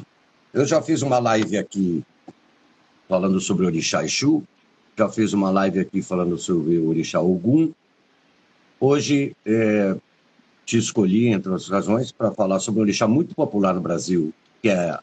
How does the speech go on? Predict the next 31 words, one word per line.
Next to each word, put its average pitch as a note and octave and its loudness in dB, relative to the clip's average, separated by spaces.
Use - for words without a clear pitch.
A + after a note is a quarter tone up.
o G2+ 2
Iá, F#2+ 0
que F#2+ -8
na F#2 0
verdade F#2 -2
no G2 0
Brasil F#2+ 0
é F#2 2
conhecido F#2+ -2
como F2 0
Yansan. F2+ 0
E A#2+ 2
eu G#2+ 4
até G2 2
queria A#2 0
começar A#2 0
pra - -10
gente G2+ -2
falar F#2+ 0
sobre F#2 -2
Yansan, B2+ -2
pra G2+ -6
quem F#2+ -4
nos F2+ -2
acompanha, A2 -2
é - -4
muito A2 0
popular G2 -2
no A2 -6
Brasil, D#2+ -2
né? G#2 0